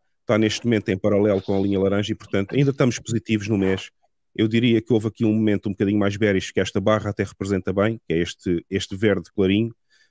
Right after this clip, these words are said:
Ah, o facto de não ter crescido e não ter ficado verde escuro significa que não estamos muito bullish, mas também não estamos muito bearish. Portanto, em termos mensais, continuamos, continuamos basicamente, ah, a fazer acumulação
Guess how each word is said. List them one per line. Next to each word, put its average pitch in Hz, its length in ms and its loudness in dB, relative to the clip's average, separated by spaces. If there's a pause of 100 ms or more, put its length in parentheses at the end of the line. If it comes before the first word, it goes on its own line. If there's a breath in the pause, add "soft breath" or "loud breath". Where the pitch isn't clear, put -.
(140)
Ah, 107 320 2 (140)
o 101 60 -4
facto - 260 0
de 123 60 -2
não 110 60 2
ter 113 200 0
crescido 110 480 0 (100)
e 101 60 0
não 110 100 2
ter 104 160 -2
ficado 101 380 -2
verde 101 240 0
escuro 113 280 0
significa 98 520 -4
que - 80 -6
não 95 80 0
estamos 92 280 -4
muito 107 300 0
bullish, 104 380 0
mas 104 100 -6
também 113 160 -4
não 110 80 -2
estamos 98 260 -4
muito 101 220 -6
bearish. 71 380 -8 (420)
Portanto, 110 240 0
em 127 80 2
termos 135 300 2
mensais, 120 600 2 (380)
continuamos, 110 760 0 (280)
continuamos 127 360 0
basicamente, 107 800 0 (100)
ah, 101 540 4 (840)
a - 20 0
fazer 180 260 2
acumulação 135 800 2